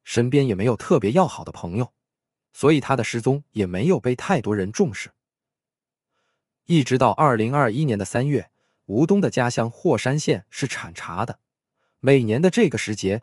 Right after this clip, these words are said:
都得回来帮忙。案发一年后，一直没有被警察找上门来的吴东也放松了警惕，回到了家乡。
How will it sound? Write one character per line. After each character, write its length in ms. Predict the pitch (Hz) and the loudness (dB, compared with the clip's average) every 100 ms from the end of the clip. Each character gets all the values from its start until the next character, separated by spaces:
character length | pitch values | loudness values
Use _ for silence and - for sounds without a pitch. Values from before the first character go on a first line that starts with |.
| _ - | _ 2
都 180 | 175 | 4
得 120 | 190 92 | 4 0
回 200 | 98 110 | -2 0
来 100 | 101 | 0
帮 160 | 127 | -2
忙。 280 | 135 85 98 _ _ _ _ _ _ _ _ _ _ _ | -2 -6 -10 _ _ _ _ _ _ _ _ _ _ _
案 180 | 135 123 | 0 0
发 180 | 135 135 | 2 0
一 140 | 151 | 0
年 160 | 98 101 | -4 -4
后， 340 | 160 104 - _ _ _ | -2 -2 -4 _ _ _
一 200 | 190 151 | 4 4
直 180 | - 151 | 4 2
没 120 | 160 | 4
有 100 | 131 | 4
被 180 | 117 104 | 4 0
警 200 | - 87 | -2 -8
察 180 | - 139 | -2 -2
找 220 | - 82 | -2 -4
上 180 | - 95 | -4 -4
门 220 | 92 135 | -4 -2
来 140 | 117 | -2
的 100 | 101 | -2
吴 160 | 87 123 | -2 0
东 240 | 156 170 _ | 2 0 _
也 200 | - 92 | -8 -6
放 240 | 87 175 127 | -2 -2 0
松 140 | 131 | -4
了 80 | 104 | -6
警 180 | - 80 | -8 -16
惕， 240 | - 123 - _ _ | -12 -12 -12 _ _
回 280 | - 107 151 | -4 0 0
到 160 | 165 | 0
了 80 | 92 | -2
家 180 | - 120 | -4 -4
乡。 240 | - 98 | -4 -8